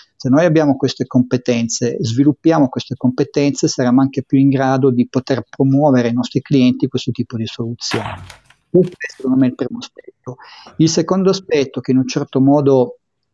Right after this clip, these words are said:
secondo me, ha... Eh, così cambiato un po' quello che è il paradigma da un certo punto di vista dell'applicazione o del ruolo che il fotonegoziante giocava in questo tipo di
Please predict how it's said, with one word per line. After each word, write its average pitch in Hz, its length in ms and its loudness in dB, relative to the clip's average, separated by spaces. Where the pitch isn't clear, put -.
secondo 127 460 -2
me, 139 320 4
ha... 127 260 0
Eh, 120 760 0
così - 360 -6
cambiato 139 640 0
un 127 160 0
po' 143 400 2
quello 151 340 0
che - 140 -2
è 143 40 2
il 135 120 -4
paradigma 127 720 0
da 117 100 -6
un 117 120 -8
certo 131 320 -10
punto 135 380 -6
di 123 100 0
vista 135 360 -2
dell'applicazione 127 1200 0
o 127 140 0
del 123 160 0
ruolo 143 360 2
che - 120 -10
il 117 60 -6
fotonegoziante 127 840 -4
giocava 127 520 -2
in 113 80 -8
questo - 380 -12
tipo 131 340 -6
di 127 340 -2